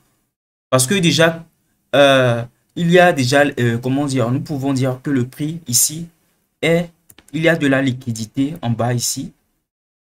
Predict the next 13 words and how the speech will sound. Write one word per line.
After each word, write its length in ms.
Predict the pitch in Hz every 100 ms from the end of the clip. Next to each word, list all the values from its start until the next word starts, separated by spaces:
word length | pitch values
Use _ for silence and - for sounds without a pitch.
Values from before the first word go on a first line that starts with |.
| _ _
Et 40 | 110
le 120 | 123
prix 160 | 127 160
pourrait 340 | - 135 143
revenir 420 | 131 113 117 127
chercher 360 | 127 120 - 143
la 160 | 127
liquidité 760 | 127 120 120 107 107 - 143 170 _ _ -
sous 220 | - 180
ces 200 | 185 180
plus, 260 | 170 131
plus 260 | 127 - 170
bas. 360 | 139 139 123